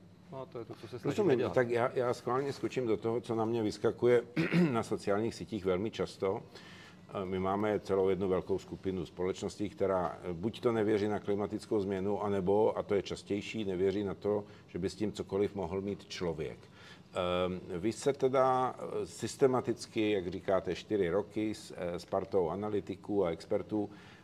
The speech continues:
Speaker 2: eh, snažíte, eh, dohledávat a pro-, propojovat fakta, která, která máme.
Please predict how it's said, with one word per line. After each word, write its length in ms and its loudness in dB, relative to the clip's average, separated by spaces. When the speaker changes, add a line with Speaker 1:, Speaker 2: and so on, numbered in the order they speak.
Speaker 2:
eh, 40 -12
snažíte, 680 2
eh, 560 2
dohledávat 760 8
a 80 2
pro-, 180 0
propojovat 800 4
fakta, 440 -2
která, 480 0
která 300 0
máme. 440 0